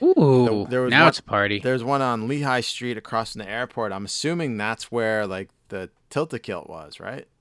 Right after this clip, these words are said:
Speaker 1: Uh, on
Speaker 2: And now
Speaker 1: Lehigh
Speaker 2: it,
Speaker 1: Yeah,
Speaker 2: now
Speaker 1: uh,
Speaker 2: it's the
Speaker 1: wait.
Speaker 2: Mexican across from the airport,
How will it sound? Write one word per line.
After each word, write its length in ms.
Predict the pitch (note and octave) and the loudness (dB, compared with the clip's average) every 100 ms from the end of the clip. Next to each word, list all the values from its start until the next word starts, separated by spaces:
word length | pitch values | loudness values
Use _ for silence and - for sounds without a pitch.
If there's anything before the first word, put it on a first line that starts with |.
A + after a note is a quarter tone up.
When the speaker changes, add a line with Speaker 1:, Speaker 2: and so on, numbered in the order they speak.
| _ _ _ _ _ _ _ _ _ _ _ _ _ _ _ _ - - _ _ _ _ _ _ _ _ _ _ _ _ _ _ _ _ _ _ _ _ _ _ _ _ _ - | _ _ _ _ _ _ _ _ _ _ _ _ _ _ _ _ -20 -20 _ _ _ _ _ _ _ _ _ _ _ _ _ _ _ _ _ _ _ _ _ _ _ _ _ -14
Speaker 1:
Uh, 40 | C3+ | -8
on 720 | C3+ C#3 C#3 C#3 C3 C3 B2+ | -6 -4 -4 -4 -6 -8 -6
Speaker 2:
And 120 | C3+ | -2
now 260 | A2 B2+ | 2 2
Speaker 1:
Lehigh 60 | A#2+ | 2
Speaker 2:
it, 60 | D#3+ | 8
Speaker 1:
Yeah, 300 | E3 A#3+ G3 | 10 10 8
Speaker 2:
now 280 | F#3+ G3 F#3+ | 10 12 12
Speaker 1:
uh, 20 | |
Speaker 2:
it's 60 | F#3 | 12
the 60 | E3 | 10
Speaker 1:
wait. 220 | D3 A#2 | 8 6
Speaker 2:
Mexican 640 | A2 A#2 - - D#3 D#3+ B2 | -4 -6 -6 -8 -8 -8 -12
across 300 | - C#3 - | -2 0 0
from 120 | B2+ | -6
the 60 | G#2 | -4
airport, 520 | B2 - F2 C#2+ | -6 -6 -12 -14